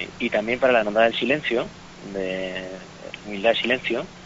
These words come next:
eh, estamos haciendo un estandarte en rocalla también muy bonito. La verdad es que las, las tres piezas que estamos haciendo para Jaén este año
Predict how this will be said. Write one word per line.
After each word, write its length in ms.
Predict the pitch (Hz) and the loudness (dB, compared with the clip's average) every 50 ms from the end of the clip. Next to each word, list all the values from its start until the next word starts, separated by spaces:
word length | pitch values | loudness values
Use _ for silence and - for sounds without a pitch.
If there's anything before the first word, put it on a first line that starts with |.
| - - - - - - - | -16 -16 -16 -16 -16 -10 -6
eh, 120 | - 113 110 | -2 -2 0
estamos 280 | - - 120 127 120 - | 2 2 2 2 2 2
haciendo 280 | 127 123 123 120 117 | 0 0 0 0 0
un 180 | 113 117 117 113 | 0 0 0 -2
estandarte 640 | - - 113 110 123 131 131 - - 107 113 123 120 | 0 0 2 6 6 6 6 4 0 0 2 2 0
en 80 | 110 101 | 0 0
rocalla 420 | 98 95 - 117 117 117 113 104 | -2 2 4 6 6 6 6 2
también 300 | - 104 98 107 107 107 | 2 0 -2 -2 -2 -4
muy 220 | 104 101 101 104 101 | -4 -4 -2 -2 -2
bonito. 360 | 95 90 90 82 85 90 87 | -2 -4 -4 -6 -6 -2 2
La 100 | 92 110 | 4 4
verdad 140 | 127 147 160 | 6 4 4
es 40 | - | 4
que 60 | 180 | 6
las, 220 | 156 135 - - 127 | 4 4 4 2 2
las 180 | 113 101 - | 2 2 2
tres 180 | - 147 156 151 | 2 0 0 2
piezas 320 | - - 180 165 175 170 | 2 2 2 2 2 0
que 60 | 151 | -2
estamos 480 | 147 - 160 156 147 143 135 131 127 117 | -2 -2 -2 -2 0 0 0 0 0 0
haciendo 220 | - 135 131 135 | -2 -2 -2 -2
para 260 | 127 113 131 127 127 113 | 0 2 4 4 4 4
Jaén 260 | - 123 123 131 127 | 4 4 4 4 2
este 200 | 117 - - 127 | 0 -2 0 0
año 200 | 135 147 170 | 0 0 0